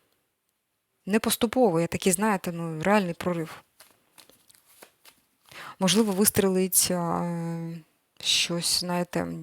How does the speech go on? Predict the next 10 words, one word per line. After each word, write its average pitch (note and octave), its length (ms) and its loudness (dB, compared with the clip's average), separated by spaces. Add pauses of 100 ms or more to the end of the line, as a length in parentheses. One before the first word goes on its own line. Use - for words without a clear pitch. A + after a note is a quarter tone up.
якась - 500 4
ідея F#3+ 380 4
ваша, D3+ 440 2
яка E3+ 720 -2 (320)
зробить, F3 680 0
е, E3 320 -8 (460)
буквально, E3+ 600 0 (960)
зробить F#3 440 4
ваш F#3+ 200 6
день. E3+ 340 0